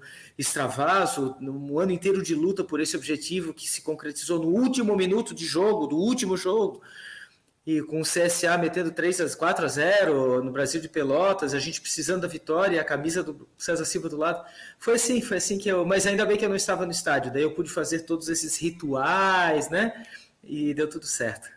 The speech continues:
Foi bom eu não ter ido, eu ter ficado em casa. Eu não sabia se eu ia ter estrutura emocional, como eu bem lhe, lhe falei, né? Pra estar no estádio num jogo dessa magnitude.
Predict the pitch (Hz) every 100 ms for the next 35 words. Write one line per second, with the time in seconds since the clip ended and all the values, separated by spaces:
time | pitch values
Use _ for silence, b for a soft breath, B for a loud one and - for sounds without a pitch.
0 | - - 135 147 147 143 143 147 127 123
1 | 113 127 120 - - 127 131 131 127 139
2 | 135 143 B B 135 143 147 143 143 143
3 | 139 139 135 - 127 135 131 123 120 127
4 | 135 143 135 120 127 131 120 - - 117
5 | - 120 123 147 151 143 - B B B
6 | B 139 131 - 139 139 - 143 139 139
7 | 131 147 135 127 139 - 123 131 127 123
8 | 123 139 160 165 165